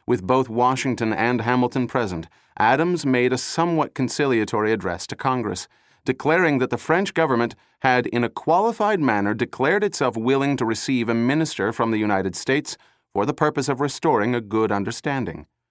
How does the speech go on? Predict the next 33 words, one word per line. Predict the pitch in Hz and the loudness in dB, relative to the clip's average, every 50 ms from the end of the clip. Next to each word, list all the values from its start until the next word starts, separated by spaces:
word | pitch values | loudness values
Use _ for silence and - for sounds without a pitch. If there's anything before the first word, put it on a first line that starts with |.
| _ _ _ _ _ _ _ _ _ _ _ _ _ _ - 104 | _ _ _ _ _ _ _ _ _ _ _ _ _ _ -6 -2
Many | 104 113 117 113 104 104 | 0 0 2 0 0 -2
Federalists | - - 123 123 117 110 107 101 101 95 - - - - | -2 0 0 0 2 0 0 0 -2 -2 -4 -6 -10 -8
were | - 104 104 | -4 -2 -2
aghast | 98 95 92 90 113 113 113 107 92 87 85 - - _ - | -2 -2 -2 0 2 4 4 4 2 0 -2 -6 -12 _ -6
that | 107 101 - | -6 -4 0
Adams | - 110 113 113 104 98 95 95 92 | 0 2 2 2 0 0 -2 -4 -4
held | - 110 104 101 | -2 -2 -2 0
out | 101 98 98 98 | 0 -2 -2 -2
an | 98 98 | -2 -2
olive | - 104 107 107 110 104 92 85 | 0 0 0 0 -2 -4 -4 -4
branch | 78 92 87 90 90 87 - - | -4 -4 -4 -4 -6 -8 -8 -10
to | - 95 | -12 -10
France, | - - 110 110 101 95 87 - - _ - _ _ - | -4 -2 -2 -2 -2 -2 -4 -6 -10 _ -20 _ _ -2
while | - 113 113 110 110 | 0 2 4 4 2
many | 110 113 113 113 107 | 2 2 2 2 2
Republicans | 104 104 101 - - 131 131 127 - - 110 101 98 95 | 0 0 0 0 0 0 0 0 -2 0 -2 -2 -2 -4
still | - - 127 113 104 | -4 -2 0 0 0
found | 98 - - 113 107 104 104 | -2 -2 -2 0 0 0 -2
the | 98 92 | -4 -4
president | - - 147 139 113 101 87 95 98 - - | -4 -2 -2 -2 -2 -2 -4 -4 -6 -6 -6
too | - 143 131 | -6 -6 -6
hawkish. | - - 139 131 - - - - - - - _ _ _ _ _ _ _ _ _ _ _ _ _ _ _ - - | -2 -2 -2 -2 -2 -6 -12 -10 -10 -12 -12 _ _ _ _ _ _ _ _ _ _ _ _ _ _ _ -2 0
As | 110 117 131 | 0 0 2
architect | - 131 139 160 - 175 151 - 151 151 - | 2 2 2 2 2 -2 0 0 0 2 2
of | 139 120 | 0 0
an | 127 120 | 2 2
army | - 120 131 143 139 139 131 123 | 2 4 4 4 4 2 2 2
designed | 117 110 101 120 120 127 127 123 120 | 2 0 2 2 2 4 2 2 0
to | 113 | 0
rebuff | 107 107 104 95 90 123 123 117 - - | 0 0 0 2 2 2 2 0 -2 -8
the | - 101 | -8 -8
French | - - 127 120 117 98 - | -4 0 0 0 0 0 -2
menace, | 117 123 123 110 95 - | -2 0 0 0 -2 -4